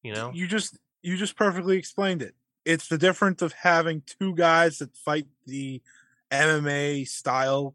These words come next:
Speaker 2: compared to putting a wrestler in there.
Speaker 1: Yeah.
Speaker 2: Right? Ciampa was in the second one.
Speaker 1: Yep.
Speaker 2: Rollins is in this one.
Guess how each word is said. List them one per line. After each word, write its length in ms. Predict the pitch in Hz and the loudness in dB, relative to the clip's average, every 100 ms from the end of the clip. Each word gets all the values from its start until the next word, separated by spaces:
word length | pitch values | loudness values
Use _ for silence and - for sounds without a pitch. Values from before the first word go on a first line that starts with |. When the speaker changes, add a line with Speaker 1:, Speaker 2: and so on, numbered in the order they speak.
| _ | _
Speaker 2:
compared 500 | 139 - 143 147 127 | -20 -10 -6 -6 -6
to 120 | 131 _ _ _ _ _ _ _ | -18 _ _ _ _ _ _ _
putting 280 | - 165 160 | -4 -2 -2
a 100 | 156 | 0
wrestler 580 | 151 190 - 101 98 92 | 2 0 -2 -12 -12 -16
in 100 | 92 | -20
there. 220 | 92 - _ 110 | -20 -20 _ -12
Speaker 1:
Yeah. 140 | 98 76 | -12 -4
Speaker 2:
Right? 240 | 127 165 | -2 -2
Ciampa 280 | - 147 147 | -2 -6 -2
was 180 | 160 156 | -4 -4
in 80 | 165 | -6
the 60 | 165 | -2
second 280 | 175 165 | -2 0
one. 260 | 170 170 170 _ | 0 -2 -4 _
Speaker 1:
Yep. 180 | 113 - _ _ _ _ | -12 -12 _ _ _ _
Speaker 2:
Rollins 360 | 107 123 156 147 | -4 0 0 -2
is 160 | 143 160 | -6 -4
in 120 | 165 | -4
this 180 | 156 - | -4 -2
one. 340 | 165 165 | 0 -2